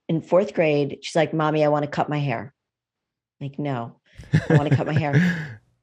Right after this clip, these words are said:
Speaker 1: She cut, we cut it up to here. She started wearing overalls, and you remember Timberlands,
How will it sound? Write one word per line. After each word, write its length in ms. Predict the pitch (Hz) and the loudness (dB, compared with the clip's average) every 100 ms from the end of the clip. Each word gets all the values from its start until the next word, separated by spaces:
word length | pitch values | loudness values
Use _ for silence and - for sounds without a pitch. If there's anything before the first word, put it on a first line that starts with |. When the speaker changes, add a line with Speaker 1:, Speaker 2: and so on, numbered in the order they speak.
| _ | _
Speaker 1:
She 100 | - | -10
cut, 280 | - 170 - | -2 0 0
we 100 | 160 | -4
cut 200 | - 160 | 0 2
it 100 | 170 | 2
up 140 | 156 | 2
to 120 | - 240 | -2 -4
here. 340 | 196 139 170 _ _ _ _ _ _ _ _ - - | -2 -2 -4 _ _ _ _ _ _ _ _ -20 -12
She 160 | - | -6
started 340 | 180 196 170 190 | -2 2 4 6
wearing 260 | 196 185 165 | 4 4 4
overalls, 720 | 185 190 190 143 135 139 - _ _ _ _ _ - - _ - | 4 4 4 4 2 -2 -8 _ _ _ _ _ -20 -20 _ -2
and 140 | 170 165 | 2 4
you 40 | |
remember 280 | 165 160 139 | 4 2 0
Timberlands, 640 | - 247 175 131 127 - | 0 2 4 2 -2 -10